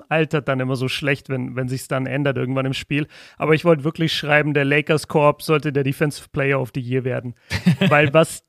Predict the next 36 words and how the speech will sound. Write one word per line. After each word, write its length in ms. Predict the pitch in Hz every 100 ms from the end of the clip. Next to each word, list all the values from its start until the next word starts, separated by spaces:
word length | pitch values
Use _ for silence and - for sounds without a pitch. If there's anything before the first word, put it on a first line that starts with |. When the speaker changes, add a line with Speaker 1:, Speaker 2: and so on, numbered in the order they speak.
| -
Speaker 1:
der 320 | 180 214 233
Korb 640 | - - 190 196 196 - -
alles 400 | - 185 196 190
wieder 240 | 180 165 156
rausgeholt 800 | 147 175 - 160 135 147 143
hat, 180 | 156 151
wie 140 | 160 147
viele 280 | 185 180
In-and-Outs 840 | 196 - 196 208 202 175 180 196 -
die 100 | 170
Lakers 460 | 165 190 185 165
hatten, 260 | 175 - 175 - -
ey, 140 | - 170
die 160 | 180
hatten 180 | 196 196
manchmal 420 | 190 196 208 180
Layups, 420 | 170 180 202 190 -
die 120 | 175
sich 180 | 170 147
so 120 | 165
zweimal 520 | - 165 165 185 180
oben 260 | 170 175 160
gedreht 500 | 156 127 160 190 190
haben 160 | 170
und 100 | 160
dann 140 | 160 143
sind 160 | 160
sie 120 | 156
wieder 240 | 147 147 131
raus. 300 | 143 175 - - - _ _ - - _
Was 240 | 165 190
auch 160 | 208 202
in 140 | 208
der 160 | 185 175
Zone 640 | - - 196 220 214 208 - _ _ _
an, 220 | 175 175